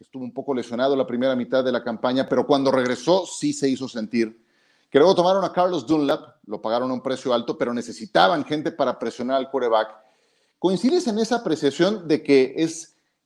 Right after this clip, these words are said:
la defensa más talentosa que han tenido desde que se desintegró esa unidad tan famosa de The Legion of Boom?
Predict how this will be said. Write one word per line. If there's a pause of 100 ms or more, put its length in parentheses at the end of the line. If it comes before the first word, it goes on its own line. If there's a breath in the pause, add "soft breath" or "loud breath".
(120)
la
defensa
más
talentosa
que
han
tenido
desde
que
se
desintegró (200 loud breath)
esa
unidad (380)
tan
famosa
de
The
Legion
of
Boom?